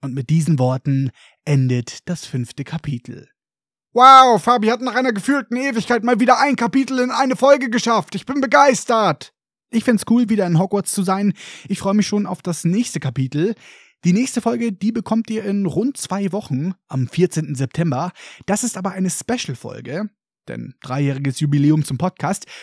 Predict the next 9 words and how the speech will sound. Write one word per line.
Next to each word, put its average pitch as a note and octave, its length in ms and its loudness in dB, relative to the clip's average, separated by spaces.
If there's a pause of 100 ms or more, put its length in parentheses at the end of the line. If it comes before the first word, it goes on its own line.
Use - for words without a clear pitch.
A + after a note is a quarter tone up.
(140)
Und A3 140 0
ich F#3 240 0
würde D4+ 300 2
euch A#2+ 440 -18 (100)
sehr G#3+ 400 2
ans C4+ 220 -2
Herz F3+ 320 -6
legen, C3 380 -8
euch E3+ 280 -6